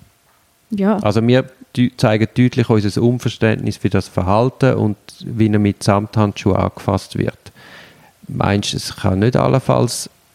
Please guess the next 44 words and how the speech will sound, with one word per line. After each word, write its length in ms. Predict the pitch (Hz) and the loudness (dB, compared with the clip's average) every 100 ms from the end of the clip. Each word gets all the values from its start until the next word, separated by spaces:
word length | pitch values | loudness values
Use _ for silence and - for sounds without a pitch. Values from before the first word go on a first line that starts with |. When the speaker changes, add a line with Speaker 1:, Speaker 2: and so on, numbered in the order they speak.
| - | 0
Speaker 2:
Einfluss 500 | 131 123 120 117 - | 2 2 0 0 0
haben 280 | 110 110 110 | 2 2 0
auf 140 | 107 | -4
sein 160 | - 110 | -4 -4
Gutachten? 720 | - 107 - 117 - - - 120 _ _ _ _ _ _ | 0 0 0 -4 -6 -8 -16 -18 _ _ _ _ _ _
Speaker 1:
Also 160 | 208 220 - _ _ - _ _ - | -4 -4 -6 _ _ -20 _ _ -4
ich 180 | 240 - - _ _ _ | -2 -2 -6 _ _ _
wüsste 340 | 226 269 - | 0 0 0
dann 160 | 220 208 | 0 0
es 140 | 202 | 0
nicht, 280 | 208 220 233 | 2 2 0
aber 200 | 190 196 | -2 -2
ich 120 | - - - - | -2 -6 -8 -2
hoffe 280 | 226 - 240 | 0 2 0
und 180 | 202 | 0
gehe 100 | - | 0
eigentlich 440 | 202 196 196 202 - | 2 2 2 0 0
auch 100 | 190 | -2
davon 240 | 196 202 | 0 0
aus, 140 | 202 - | 0 0
dass 300 | 196 - - | -4 -4 -4
da 160 | 202 196 | 0 0
genug 500 | - 214 202 208 - | 0 0 4 2 0
Professionalität 840 | - 202 202 - 202 190 185 - 180 - | -2 0 0 0 0 0 -2 -2 -2 0
dahinter 380 | 196 196 185 | 2 2 2
ist, 220 | 185 185 - _ _ | 0 0 -8 _ _
zum 140 | - | -4
sachlich 440 | 190 185 185 202 196 | 0 0 0 -2 -4
zu 60 | |
bleiben 280 | - 202 190 | 0 2 2
und 160 | - 180 | 0 0
Speaker 2:
Ja, 120 | 110 | 2
Speaker 1:
zum 80 | 131 | 4
Speaker 2:
aber 120 | 147 | 2
Speaker 1:
das 220 | 147 139 - | 2 2 0
Speaker 2:
der 100 | 180 180 | -4 0
Speaker 1:
nicht. 60 | |
Speaker 2:
Juristen 520 | 123 123 143 156 - | 2 4 4 2 0
sind 240 | 165 143 123 | 0 0 0
sich 180 | 117 - | -4 -4
gewöhnt, 400 | 110 113 135 156 | 0 0 0 -2
dass 180 | 120 113 | -2 0
man 100 | 110 | -2
sich, 280 | - 117 | 0 -2